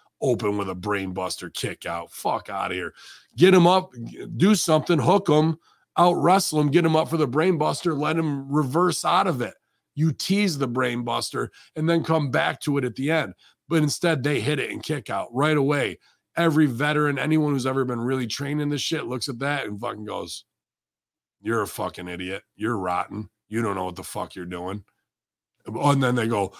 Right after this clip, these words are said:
"You're out of touch. You're the old school. You can do a brainbuster and kick out 'cause he's still strong." <laughs> You just dropped the guy straight down on his head. The implication is that his brain smashes against the inside of his skull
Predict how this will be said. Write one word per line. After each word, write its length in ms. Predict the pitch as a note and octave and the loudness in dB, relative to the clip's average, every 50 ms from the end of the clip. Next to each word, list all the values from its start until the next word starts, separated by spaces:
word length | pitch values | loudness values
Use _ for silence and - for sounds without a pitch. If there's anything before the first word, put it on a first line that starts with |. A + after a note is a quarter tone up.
| - - | -12 4
"You're 220 | - D#3+ F3 E3+ | 8 8 10 10
out 120 | C3+ A2 G#2 | 8 6 4
of 100 | F#2+ - | 0 -2
touch. 300 | - A#2 A2 F#2 - - | -2 -2 0 0 0 0
You're 120 | C#3 C3 | 0 0
the 120 | A#2 G#2+ G2+ | 0 0 0
old 220 | G2+ G2+ G2+ G2 | 0 -2 -2 -4
school. 340 | - - - F#2+ F#2 F2 - - - - | -6 -8 -6 -6 -6 -6 -6 -10 0 4
You 140 | D#3+ F3+ | 6 6
can 100 | E3 D#3+ | 8 8
do 120 | C3+ C3 A2+ | 6 6 4
a 40 | G#2 | 2
brainbuster 460 | G#2+ G#2 F#2+ G2 G2+ F#2+ - - G#2+ | 0 -2 -2 -2 -4 -6 -6 -8 -10
and 100 | F#2 E2+ | -10 -8
kick 180 | - G2+ F2+ | -8 -8 -4
out 140 | G#2 G2+ G2+ | -4 -6 -6
'cause 120 | F#2+ G2 A#2+ | -4 -4 -4
he's 120 | C#3 A#2 | -4 -4
still 160 | - - G#2 | -4 -4 -4
strong." 480 | - - - - G2 F#2+ F#2 E2+ E2 - _ _ _ _ | -4 -6 -6 -6 -4 -4 -4 -6 -8 -12 _ _ _ _
<laughs> 100 | G3 D#3+ - - _ _ - - - - - - - | -8 -8 -8 -8 _ _ -20 -18 -16 -16 -16 -10 0
You 100 | - D#3 | 0 2
just 240 | D3 F#3 G3 D#3 - | 4 4 2 2 2
dropped 320 | - E3 E3 D#3+ D3+ - | 2 4 6 6 4 4
the 100 | - C#3 | 2 -2
guy 260 | A#2+ C3 B2 A#2+ A#2+ | 0 2 2 2 2
straight 440 | A2+ - - - D#3+ D3 D3+ C#3+ B2 | 0 -2 -4 -2 0 0 0 0 0
down 220 | - C3 B2+ B2+ B2 | 0 2 2 2 2
on 100 | A#2+ A#2 | 2 0
his 160 | G#2+ G2+ - | -2 -4 -4
head. 300 | G#2+ A#2 A2 F#2 D#2+ - - _ - - _ _ | -4 -4 -4 -4 -6 -10 -14 _ -20 -20 _ _
The 100 | C#3 D#3+ | 4 6
implication 640 | F#3 E3+ C3 E3+ D3 - - E3 F3 E3 - D3 C3 | 6 6 4 2 0 2 2 2 2 2 2 0 -2
is 140 | A#2 A2+ A2 | -2 -2 0
that 140 | A2+ B2+ A#2+ | 0 0 0
his 120 | A#2 A2 | 0 -2
brain 580 | G#2+ G2+ G2 D3 E3+ F3 D#3 B2 G#2+ G#2+ A2 G#2+ - _ _ _ | -2 -2 2 2 4 4 4 2 0 -2 -2 -4 -8 _ _ _
smashes 800 | - - - - E3 F3 F3+ F3 E3+ D3 - D3+ C3+ A#2+ A#2 - - | -8 -6 -4 0 2 2 2 2 0 0 0 -2 -2 -2 -4 -6 -4
against 320 | D#3 C3+ C#3 C#3 A#2+ - - | -2 -2 0 -2 -2 -4 -4
the 100 | B2+ C3 | -4 -2
inside 380 | C3+ B2+ - - B2+ A#2+ A2+ | -2 -2 -2 -4 -4 -4 -4
of 80 | A2+ A2 | -4 -6
his 160 | A2 G2+ - | -6 -6 -6
skull 500 | - - - F3 E3+ C#3+ A2+ G#2+ G#2 - | -6 0 2 4 4 4 4 2 -2 -6